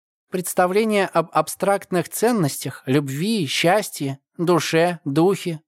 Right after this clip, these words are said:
боге задаются экосистеме на примитивном уровне. Человек признает абстрактное лишь в той степени, в которой не может его игнорировать.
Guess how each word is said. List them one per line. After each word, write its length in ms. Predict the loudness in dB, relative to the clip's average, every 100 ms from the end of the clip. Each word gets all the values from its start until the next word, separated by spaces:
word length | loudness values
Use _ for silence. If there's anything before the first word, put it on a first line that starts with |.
| -6
боге 500 | 0 4 2 0 -8 _ _ _ _ -4
задаются 680 | 0 2 2 2 -2 -4 0
экосистеме 840 | 2 2 0 -4 -2 0 2 2
на 220 | 2 2
примитивном 760 | 0 -2 -4 -4 -4 0 2 2
уровне. 440 | 2 0 -4 -12 _ _ _ _
Человек 480 | 0 2 2 0 0
признает 560 | 0 2 2 2 2
абстрактное 680 | 0 0 0 0 0 0 0
лишь 240 | 2 -2 -4
в 120 | -4
той 180 | 0 0
степени, 540 | 0 -2 -2 2 0
в 80 | 2
которой 400 | -2 2 2 2
не 160 | 2 2
может 340 | 2 0 -2
его 300 | 0 2 2
игнорировать. 720 | 2 0 0 0 -2 -6 -10